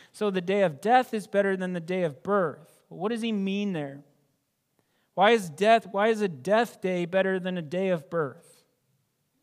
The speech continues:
None of us would rather attend the funeral than go and see a new baby that's just been born. What is Solomon saying here?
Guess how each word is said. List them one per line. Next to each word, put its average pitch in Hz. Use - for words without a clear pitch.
None 196
of 247
us 254
would 220
rather 233
attend 226
the 196
funeral 160
than 185
go 202
and 220
see 220
a 202
new 202
baby 175
that's 147
just -
been 139
born. 135
What 202
is 208
Solomon 214
saying 196
here? 143